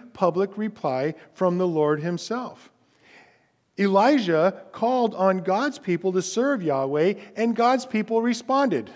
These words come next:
<laughs> That's a miracle in itself. Elijah spoke directly to the king of Israel,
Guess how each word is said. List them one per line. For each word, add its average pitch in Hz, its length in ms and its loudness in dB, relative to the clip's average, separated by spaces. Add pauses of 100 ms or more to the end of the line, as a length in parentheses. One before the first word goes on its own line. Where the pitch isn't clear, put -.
(200)
<laughs> - 260 -18
That's 139 320 -14
a 139 40 -8
miracle 127 560 -8
in 113 80 -10
itself. 104 560 -14 (1700)
Elijah 254 480 4
spoke 240 340 0
directly 254 580 2
to 240 140 -2
the 233 100 2
king 226 240 0
of 220 80 0
Israel, 226 480 2